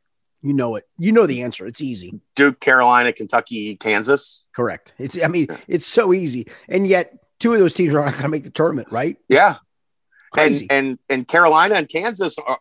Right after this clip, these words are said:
Speaker 2: are gonna be what, like, seven, eight, nine seeds?
Speaker 1: I don't think Kansas will. I think Kansas
Speaker 2: Kansas
Speaker 1: will be
Speaker 2: is,
Speaker 1: a,
Speaker 2: Kansas has played
Speaker 1: maybe,
Speaker 2: well.
Speaker 1: maybe, yeah, maybe a four or five. But yeah, you're
Speaker 2: Yeah.
Speaker 1: right. I mean, yeah, correct. And Carolina's probably a ten, but still, right. That's a, <laughs> that's a good point. It's crazy.
Speaker 2: Michigan State probably played their way off the bubble today.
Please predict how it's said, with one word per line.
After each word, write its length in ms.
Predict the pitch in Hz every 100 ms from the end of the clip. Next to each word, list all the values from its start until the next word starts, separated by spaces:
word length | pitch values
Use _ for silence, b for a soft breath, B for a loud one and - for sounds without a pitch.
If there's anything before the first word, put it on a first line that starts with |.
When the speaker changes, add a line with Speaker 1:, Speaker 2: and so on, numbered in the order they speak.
| -
Speaker 2:
are 140 | 117 117
gonna 160 | 139 127
be 140 | 135
what, 260 | 135 156 -
like, 200 | 101 -
seven, 480 | - - 120 127 143
eight, 260 | 113 123 131
nine 260 | 110 143
seeds? 380 | 151 196 220 - 240
Speaker 1:
I 140 | 285
don't 100 | 330
think 160 | 254 151
Kansas 360 | 208 190 139
will. 100 | 139
I 60 | 165
think 140 | 220
Kansas 240 | 208 247 214
Speaker 2:
Kansas 100 | 160
Speaker 1:
will 60 |
be 40 | 170
Speaker 2:
is, 60 |
Speaker 1:
a, 40 | 156
Speaker 2:
Kansas 340 | 196 196 165
has 60 | 127
played 240 | - 143
Speaker 1:
maybe, 220 | 175 220 214
Speaker 2:
well. 100 | 214
Speaker 1:
maybe, 260 | 196 202 208
yeah, 140 | 175 147
maybe 220 | 190 202
a 60 |
four 220 | 156 170 151
or 40 |
five. 360 | - 113 101 101
But 100 | 180
yeah, 220 | 196 120
you're 180 | 123 -
Speaker 2:
Yeah. 40 |
Speaker 1:
right. 140 | 208 139
I 40 |
mean, 140 | 165 170
yeah, 200 | 117 98
correct. 340 | - 196 -
And 80 | 120
Carolina's 360 | 185 208 190 -
probably 220 | 160 139
a 40 | 107
ten, 460 | - 175 165 143
but 160 | 143 -
still, 320 | - 208 107
right. 300 | 151 185 139 _ _ _ _ _ _
That's 200 | 175 170
a, 20 |
<laughs> 80 | 180
that's 160 | - 190
a 60 |
good 200 | 185 165
point. 220 | 131 165 131
It's 100 | -
crazy. 300 | 151 156 120
Speaker 2:
Michigan 320 | 143 143 160
State 420 | - 160 190 - _ _
probably 500 | 127 147 151 170 175
played 320 | - 170 170
their 120 | 156
way 240 | 143 147 151
off 300 | 139 143 143 -
the 80 | 131
bubble 320 | 127 120 117
today. 400 | - 104 101